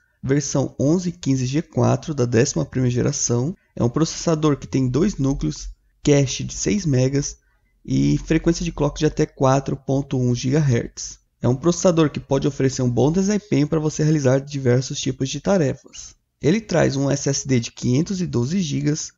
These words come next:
que utiliza o formato M dois, com interface P C E com suporte N V M E, que garante um bom espaço de armazenamento para você instalar aplicativos,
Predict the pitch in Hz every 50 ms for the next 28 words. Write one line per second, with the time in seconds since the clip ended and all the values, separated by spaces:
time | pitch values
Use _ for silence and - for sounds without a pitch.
0 | _ _ _ - 143 139 - 175 151 143 135 139 127 - 151 135 127 123 120 117
1 | - - - - 110 113 123 165 170 147 135 139 151 175 - - - _ _ _
2 | _ _ _ - 131 139 143 - 139 131 - 135 127 123 - - 131 120 - -
3 | 147 131 123 117 - - - 90 - - 120 120 117 117 - 127 123 120 123 139
4 | 156 185 185 160 156 208 - - _ _ _ _ - - 170 170 185 180 160 165
5 | 160 156 - 156 143 131 131 135 170 214 - - - - 147 147 143 147 143 -
6 | - 135 120 123 123 123 123 131 135 160 175 175 147 127 131 151 - - 170 -
7 | 131 123 123 131 127 127 - - 123 123 - - - _ _ _ - 131 - -
8 | 143 139 123 113 117 117 - - 113 117 - - 143 143 170 165 - - - 135
9 | 139 147 156 165 170 - -